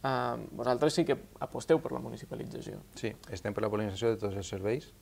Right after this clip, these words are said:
Speaker 2: Eh, potser no directament ara, però sí, eh, em, progressivament han de ser, en tot els que són serveis bàsics han d'estar gestionats per el municipi per a garantir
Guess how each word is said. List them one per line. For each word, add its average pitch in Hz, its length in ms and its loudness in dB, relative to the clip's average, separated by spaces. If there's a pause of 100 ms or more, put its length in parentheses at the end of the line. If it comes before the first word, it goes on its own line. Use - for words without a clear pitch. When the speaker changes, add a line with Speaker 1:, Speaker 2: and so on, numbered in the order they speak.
(540)
Speaker 2:
Eh, 101 480 -2 (580)
potser 104 340 2
no 104 140 2
directament 101 520 4
ara, 113 240 4 (360)
però 98 200 2
sí, 95 380 -4
eh, 104 420 -4 (120)
em, 90 460 -6
progressivament 98 760 2 (640)
han 104 220 0
de 90 80 -2
ser, - 220 -10
en 113 140 -6
tot 110 160 2
els 113 120 0
que - 120 -4
són 101 180 -4
serveis 90 340 -4
bàsics 92 380 -2
han 101 100 -2
d'estar 92 260 -6 (160)
gestionats 98 460 -8
per 101 180 0
el 98 120 -2
municipi 98 520 -6 (880)
per 104 140 4
a 98 60 4
garantir 92 580 0